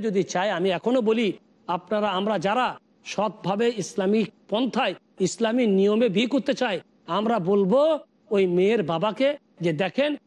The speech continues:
এই কাবিন নামা আর এই সমাজের এই ব্যবস্থাপনা যা লেখছেন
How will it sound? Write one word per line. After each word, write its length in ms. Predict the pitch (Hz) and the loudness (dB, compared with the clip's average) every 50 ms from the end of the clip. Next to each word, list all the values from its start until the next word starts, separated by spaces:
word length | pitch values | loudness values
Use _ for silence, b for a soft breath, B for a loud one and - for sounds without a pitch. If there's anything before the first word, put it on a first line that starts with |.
| _ _ 190 | _ _ -2
এই 60 | 185 180 - - | -2 -2 0 -2
কাবিন 280 | 190 185 180 226 226 202 196 190 | -4 -2 0 2 2 2 2 2
নামা 240 | 185 185 214 247 269 262 - _ _ _ - | 2 0 0 0 0 -2 -4 _ _ _ -6
আর 80 | 180 190 202 | -4 0 0
এই 40 | 202 175 - | -2 -2 -2
সমাজের 340 | - 180 190 190 180 202 202 202 | -2 -2 0 0 0 2 2 2
এই 60 | 185 160 165 | 2 2 0
ব্যবস্থাপনা 560 | 170 190 208 - - - 226 185 240 254 262 262 - _ _ _ - 156 135 | -2 -2 -4 -4 -4 -4 -2 -2 -2 -2 -2 -4 -6 _ _ _ -10 -4 -4
যা 140 | 180 180 196 226 240 | -2 -2 0 0 0
লেখছেন 340 | 247 262 254 - - - 277 | -2 -2 -4 -6 -4 0 2